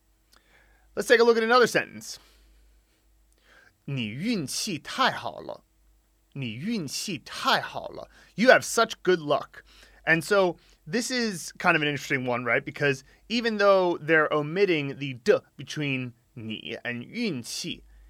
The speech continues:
it makes sense why they might omit the de, because the relationship between oneself and one's own luck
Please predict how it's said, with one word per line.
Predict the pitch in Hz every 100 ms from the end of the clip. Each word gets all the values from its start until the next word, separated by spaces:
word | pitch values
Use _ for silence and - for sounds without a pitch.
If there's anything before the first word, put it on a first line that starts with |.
| _ 180
it | 202
makes | 220 208 -
sense | 208 190 180
why | 170 165
they | 156
might | 151
omit | 147 147
the | 143
de, | 123 240 180
because | 151 151 135
the |
relationship | 151 180 165 - 135
between | - 165 147 139 - -
oneself | 139 143 139 196 170 156
and | 147 135 127
one's | 143 135 127 117 - -
own | 160 151 143
luck | 131 147 143 - -